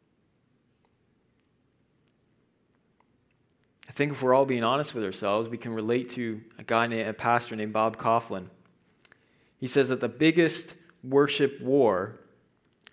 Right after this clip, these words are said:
that we're gonna face any given Sunday, and I would submit it's also any given day, is not the war of music style, or that the band played my favorite song today,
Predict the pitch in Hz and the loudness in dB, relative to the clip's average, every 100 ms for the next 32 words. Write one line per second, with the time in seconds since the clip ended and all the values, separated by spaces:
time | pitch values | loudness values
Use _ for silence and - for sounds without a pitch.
0 | _ _ 123 127 131 139 135 131 120 - | _ _ 2 4 4 2 4 4 4 2
1 | 123 143 143 147 147 - 131 117 113 107 | -4 -2 0 0 0 -2 0 4 2 4
2 | 120 131 127 120 110 - - 123 113 - | 2 4 2 0 -4 -14 -10 -6 -4 -6
3 | 104 120 127 127 120 135 131 131 120 117 | 0 2 2 0 -2 0 0 0 0 0
4 | 95 107 - - _ _ _ _ _ _ | 0 -4 -10 -20 _ _ _ _ _ _
5 | _ - 123 135 156 165 156 143 139 120 | _ -12 -6 2 2 2 4 6 6 6
6 | 127 127 127 - - 110 98 107 120 127 | 0 0 -2 -2 0 2 4 4 2 -2
7 | - - _ _ _ 123 123 117 107 117 | -10 -20 _ _ _ -2 0 0 -2 0
8 | 117 123 123 127 123 123 117 113 120 127 | 2 2 -2 2 2 4 0 0 0 0
9 | 127 120 113 113 117 104 101 117 123 | -2 0 0 0 -2 0 2 0 -4